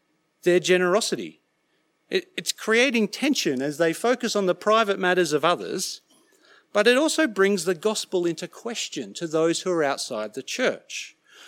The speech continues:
I mean, can you imagine inviting a friend to church? "Hey, I'd love for you to hear more about Jesus. Come to my church, uh, Thessalonica Evangelical Church.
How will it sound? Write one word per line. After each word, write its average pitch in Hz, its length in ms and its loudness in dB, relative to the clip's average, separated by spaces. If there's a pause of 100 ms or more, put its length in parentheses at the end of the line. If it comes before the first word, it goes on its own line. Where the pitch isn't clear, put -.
I 220 100 6
mean, 220 260 6
can 226 180 -2
you 240 160 6
imagine 247 380 2
inviting 175 480 2
a 135 60 -2
friend 123 340 -4
to - 100 -12
church? - 560 -6 (320)
"Hey, 196 340 4 (340)
I'd 208 140 2
love 226 280 4
for 233 120 -4
you 196 180 0
to 185 80 -2
hear 185 180 0
more 190 240 6
about 175 240 6
Jesus. 135 540 -2 (180)
Come 214 200 2
to 202 80 0
my 190 200 2
church, 156 480 -2 (220)
uh, 151 200 2 (480)
Thessalonica 165 800 2
Evangelical 151 600 0
Church. 120 460 -4